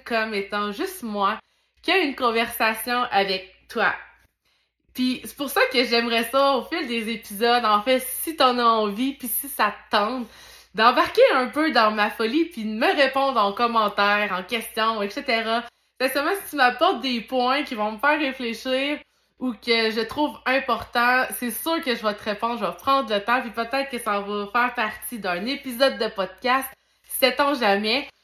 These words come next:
Hum, je lève pas la possibilité non plus d'avoir des interviews avec certaines personnes de temps en temps.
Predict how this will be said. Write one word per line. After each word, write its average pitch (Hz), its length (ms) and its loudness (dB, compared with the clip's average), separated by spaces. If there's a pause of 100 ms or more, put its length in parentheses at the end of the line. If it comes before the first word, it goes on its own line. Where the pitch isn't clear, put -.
(300)
Hum, 202 440 -6 (100)
je 208 680 2
lève 226 180 2
pas 339 180 4
la 392 60 0
possibilité 269 380 -4
non 262 200 0
plus 269 340 -6
d'avoir 220 560 2
des 214 180 -6
interviews 214 380 -4
avec 214 220 -4
certaines 214 320 -6
personnes 220 440 -4
de 214 80 -2
temps 208 320 -2
en 196 140 0
temps. 208 280 -2